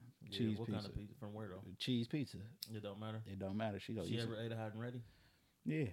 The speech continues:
Speaker 2: for sure.
Speaker 1: Yeah.
Speaker 2: She done ate it. Yeah, yeah. She done ate it.
Speaker 1: No,
Speaker 2: You know
Speaker 1: I'm
Speaker 2: what
Speaker 1: saying?
Speaker 2: saying?
Speaker 1: You gotta eat
Speaker 2: Hey,
Speaker 1: 'em
Speaker 2: but,
Speaker 1: all
Speaker 2: but
Speaker 1: to
Speaker 2: I
Speaker 1: see
Speaker 2: thought,
Speaker 1: which
Speaker 2: yeah,
Speaker 1: ones you
Speaker 2: yeah.
Speaker 1: like.
Speaker 2: But yeah, for sure, cheese pizza. But then,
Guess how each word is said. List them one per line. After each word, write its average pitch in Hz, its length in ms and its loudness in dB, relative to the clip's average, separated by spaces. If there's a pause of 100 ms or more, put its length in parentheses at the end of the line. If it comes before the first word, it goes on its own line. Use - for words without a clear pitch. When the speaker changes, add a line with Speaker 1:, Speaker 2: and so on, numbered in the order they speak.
(120)
Speaker 2:
for 131 60 -4
sure. 127 260 0 (400)
Speaker 1:
Yeah. 107 60 -6 (220)
Speaker 2:
She - 160 -4
done 127 140 0
ate 127 120 2
it. 127 80 0 (100)
Yeah, - 260 2
yeah. 120 520 6
She - 120 -4
done 131 160 2
ate 127 140 2
it. 117 100 0
Speaker 1:
No, - 60 0
Speaker 2:
You - 0 -
know - 60 2
Speaker 1:
I'm 123 80 6
Speaker 2:
what 120 60 0
Speaker 1:
saying? - 120 0
Speaker 2:
saying? 123 120 2
Speaker 1:
You - 40 -2
gotta 131 280 2
eat - 60 -6
Speaker 2:
Hey, - 100 2
Speaker 1:
'em 127 80 8
Speaker 2:
but, 131 120 12
Speaker 1:
all 165 160 10
Speaker 2:
but 135 60 12
Speaker 1:
to 139 80 12
Speaker 2:
I 143 60 12
Speaker 1:
see - 120 4
Speaker 2:
thought, 131 100 10
Speaker 1:
which 151 140 10
Speaker 2:
yeah, 135 120 10
Speaker 1:
ones 123 120 4
you 135 60 8
Speaker 2:
yeah. 120 140 10
Speaker 1:
like. - 160 0 (1600)
Speaker 2:
But 127 100 0
yeah, 131 160 6
for 123 140 0
sure, 139 340 4
cheese 135 300 2
pizza. - 280 -2
But 104 200 0
then, 113 240 4